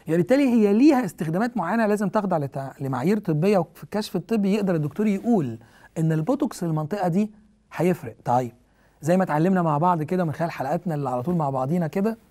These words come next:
احنا كنا بنقول دايمًا البوتوكس للعضلات. طيب، ايه علاقة بقى الموضوع ده بالعضلات؟ حلو، خلينا نتخيل مع بعض ان احنا في عندنا عضلات للوش هي اللي قاعدة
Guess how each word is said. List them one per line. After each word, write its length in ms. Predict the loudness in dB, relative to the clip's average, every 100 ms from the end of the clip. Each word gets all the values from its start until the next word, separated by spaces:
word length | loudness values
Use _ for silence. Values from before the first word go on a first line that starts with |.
| _ _ -20 _ -20 -8
احنا 120 | -2
كنا 140 | 2 2
بنقول 160 | 4
دايمًا 240 | 4 4 2
البوتوكس 380 | 0 -2 -2
للعضلات. 460 | 0 2 4 4 2 -4 -6
طيب، 220 | -6 -6 _ _ _ _ _ -2
ايه 60 |
علاقة 280 | 0 0 0
بقى 180 | -2 -2
الموضوع 320 | -2 -2 -2
ده 100 | -2
بالعضلات؟ 640 | -4 -6 -4 -4 -6 -8 -20 -20 _ -8
حلو، 180 | -6 -6 -12 _ -20 -20 -20 -18
خلينا 400 | -4 2 4 2
نتخيل 380 | 0 -2 0 0
مع 140 | 0 0
بعض 260 | 0 -2 -4 -20 _ -10
ان 120 | -6 -4
احنا 200 | -4 -4
في 160 | -2
عندنا 300 | 0 0 0
عضلات 360 | 0 0 -2 -2
للوش 540 | -2 -2 -4 -10 -16 _ _ -4
هي 160 | 2 2
اللي 180 | 0
قاعدة 400 | -2 0 2 0